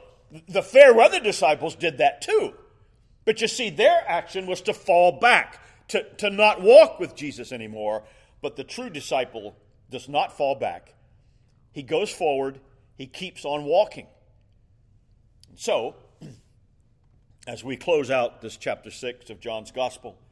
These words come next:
the words of Jesus here echo down through the centuries to us,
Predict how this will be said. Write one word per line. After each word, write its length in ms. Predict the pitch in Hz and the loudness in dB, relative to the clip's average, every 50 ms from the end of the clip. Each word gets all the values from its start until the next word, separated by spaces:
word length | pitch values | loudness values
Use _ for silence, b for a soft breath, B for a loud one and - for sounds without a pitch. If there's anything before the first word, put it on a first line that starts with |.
| _ _ _ _ _ _ _ _ _ _ _ _ _ _ _ _ _ _ _ _ - | _ _ _ _ _ _ _ _ _ _ _ _ _ _ _ _ _ _ _ _ -20
the 60 | 113 | -18
words 380 | 107 - 139 160 160 147 - 147 | -12 -8 -8 -6 -6 -8 -10 -12
of 100 | 147 - | -14 -12
Jesus 480 | - 117 147 165 143 113 139 127 - | -14 -16 -14 -14 -14 -14 -14 -14 -14
here 300 | - - 143 127 127 - - | -12 -10 -10 -10 -8 -6 -4
echo 360 | 175 170 170 - 151 143 143 | -4 -4 -2 -2 -4 -4 -4
down 440 | 123 - - 139 147 147 139 143 139 | -6 -4 0 0 0 0 0 -4 -6
through 140 | - 151 143 | -10 -12 -12
the 100 | 120 123 | -12 -12
centuries 480 | - - 147 127 - - - - - - | -12 -12 -12 -12 -14 -18 -20 -20 -20 -20
to 180 | - 151 135 - | -18 -12 -8 -6
us, 340 | 147 120 - - - - | -6 -8 -8 -12 -20 -20